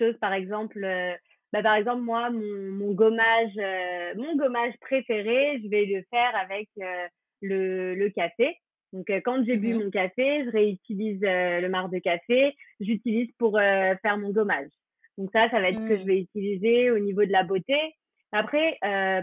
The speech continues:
Speaker 1: pareil, au niveau de l'alimentation, par exemple, dès que je vais, euh, dès que je vais cuisiner, je vais récupérer, euh, toutes les épluchures. Bon, alors, ma, ma famille se moque de moi parce que j'étais, euh, retournée chez mes parents pendant un moment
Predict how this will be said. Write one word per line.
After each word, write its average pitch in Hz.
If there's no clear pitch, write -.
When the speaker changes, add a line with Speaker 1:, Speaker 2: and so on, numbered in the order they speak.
Speaker 1:
pareil, 226
au 220
niveau 202
de 214
l'alimentation, 196
par 185
exemple, 208
dès 185
que 190
je 175
vais, 202
euh, 175
dès 190
que 196
je 175
vais 220
cuisiner, 202
je 185
vais 208
récupérer, 202
euh, 180
toutes 196
les 196
épluchures. 202
Bon, 185
alors, 185
ma, 180
ma 180
famille 214
se 220
moque 185
de 196
moi 196
parce 202
que 185
j'étais, 185
euh, 170
retournée 226
chez 233
mes 185
parents 208
pendant 208
un 202
moment 226